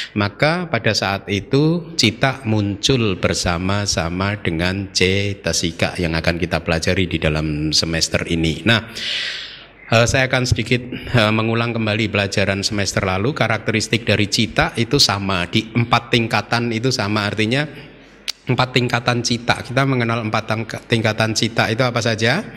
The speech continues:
Kama wacara cita, rupa wacara cita, arupa wacara cita, dan lokutra cita, kan?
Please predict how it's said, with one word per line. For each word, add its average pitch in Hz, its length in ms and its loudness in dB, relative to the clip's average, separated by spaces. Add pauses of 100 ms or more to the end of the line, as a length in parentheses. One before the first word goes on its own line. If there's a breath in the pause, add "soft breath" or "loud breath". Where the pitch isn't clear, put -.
(460 loud breath)
Kama 107 400 4
wacara 101 720 0
cita, 107 720 0
rupa 110 480 0
wacara 98 720 0
cita, 104 640 0
arupa 107 560 0
wacara 98 560 0
cita, 101 560 0
dan 104 240 2
lokutra 104 560 0
cita, 87 400 0
kan? 101 240 0